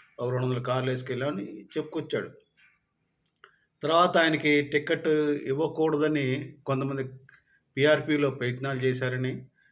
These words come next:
కానీ చిరంజీవి గారు ఎంత గొప్ప వ్యక్తి అంటే, ఆయన మన శ్రీనివాస్కి టికెట్ ఇవ్వకపోతే ఎట్లా అని చెప్పి బీ ఫామ్ ఇచ్చి పంపించాడు తెక్కలకి.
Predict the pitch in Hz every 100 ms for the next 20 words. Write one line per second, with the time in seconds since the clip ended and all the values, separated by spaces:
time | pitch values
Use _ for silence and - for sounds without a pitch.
0 | _ - 170 190 180 175 - - - _
1 | _ - 143 175 170 156 143 143 147 -
2 | - _ - 127 170 147 139 147 151 135
3 | 139 123 117 131 - - _ _ _ _
4 | _ 120 135 170 165 208 202 151 143 -
5 | 143 190 190 170 - 131 135 170 151 147
6 | 143 135 127 127 131 123 120 123 180 254
7 | _ _ _ _ _ 101 95 143 190 190
8 | 175 151 147 196 190 127 127 127 - 117
9 | 117 - 107 117 110 - 143 190